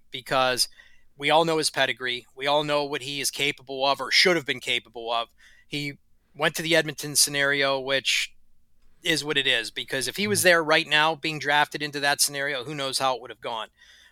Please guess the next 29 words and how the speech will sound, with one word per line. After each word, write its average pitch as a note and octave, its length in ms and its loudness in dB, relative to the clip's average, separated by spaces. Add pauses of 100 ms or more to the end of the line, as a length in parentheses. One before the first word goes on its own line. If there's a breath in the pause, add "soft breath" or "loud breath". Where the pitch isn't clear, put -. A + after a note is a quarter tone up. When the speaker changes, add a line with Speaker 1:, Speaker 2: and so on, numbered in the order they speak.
Speaker 1:
But C3+ 160 2
he E3 180 -2
still D#3 300 2
came D#3 280 -2
in D3 260 0
with C3+ 280 -2 (240 soft breath)
a C3+ 80 -4
little D3+ 160 -2
bit D3 100 -2
of B2+ 60 -8
a B2+ 60 -2
hype C#3 260 0
train, C#3 400 0
thinking C#3+ 460 -6
that B2+ 160 -2 (520)
they C#3 140 -2
could C3+ 160 -6
pin D3 180 -2
some C3+ 160 0
stuff C3+ 380 2
on B2+ 160 -4
him. C3+ 180 0
I C3 60 4
know C#3 140 0
they D3 120 2
already C3 200 -2
had A#2+ 100 -4
stars, C3 500 0
but B2+ 260 -2